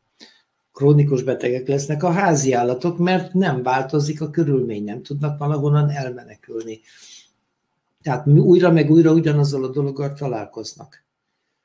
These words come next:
A vadállatoknál ez nem, nem létezik, mert a sineknek megfelelően változtatják a helyüket, illetve a,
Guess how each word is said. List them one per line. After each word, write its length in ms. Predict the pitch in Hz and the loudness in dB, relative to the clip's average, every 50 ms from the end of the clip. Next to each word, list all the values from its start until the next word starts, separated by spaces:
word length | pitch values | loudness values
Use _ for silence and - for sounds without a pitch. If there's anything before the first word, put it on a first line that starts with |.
| _ _ _ | _ _ _
A 40 | - | -14
vadállatoknál 840 | - 175 190 196 220 208 202 185 - - 165 147 - 170 165 165 160 | -10 -10 -6 -4 -4 -4 -4 -6 -6 -8 -8 -6 -6 -4 -4 -2 -2
ez 260 | 156 156 143 143 - - _ _ _ | -4 -4 -6 -8 -10 -16 _ _ _
nem, 340 | - 151 131 120 110 107 _ _ _ | -18 -16 -16 -16 -16 -18 _ _ _
nem 300 | 180 147 135 113 107 110 | -6 -6 -6 -6 -6 -6
létezik, 520 | 120 123 123 - 156 147 143 165 160 - | -8 -8 -6 -4 -4 -2 -2 -2 -4 -2
mert 400 | 165 156 151 151 147 - - _ _ _ _ _ _ _ _ _ _ _ _ | -2 -2 -2 -2 -4 -8 -14 _ _ _ _ _ _ _ _ _ _ _ _
a 460 | - 131 131 135 143 147 - - - | -8 -6 -2 -2 -2 -2 -4 -8 -12
sineknek 520 | - - - 175 156 139 - 143 120 113 123 | -14 -6 -4 -2 -2 -2 -4 -6 -12 -10 -8
megfelelően 760 | 147 147 147 - - 135 135 131 127 127 123 120 120 123 - 139 | -6 -8 -6 -8 -10 -8 -8 -6 -6 -6 -6 -8 -10 -12 -12 -8
változtatják 1040 | 123 120 110 110 - - - - 117 113 - _ - 120 123 135 131 - - _ _ _ _ _ _ _ _ _ _ _ _ | -8 -8 -8 -8 -10 -12 -12 -12 -14 -16 -14 _ -8 -8 -6 -8 -8 -12 -20 _ _ _ _ _ _ _ _ _ _ _ _
a 320 | - 120 120 127 127 123 - _ _ _ _ _ | -8 -4 -2 -2 -4 -4 -8 _ _ _ _ _
helyüket, 680 | - 135 131 135 143 151 151 147 147 143 143 143 143 | -6 -4 -2 2 2 2 2 2 -2 -4 -4 -4 -4
illetve 640 | - - 113 110 - - - 131 127 127 131 131 - _ _ _ | -8 -8 -8 -10 -14 -12 -10 -8 -8 -8 -10 -12 -16 _ _ _
a, 240 | - 120 120 120 | -10 -8 -6 -6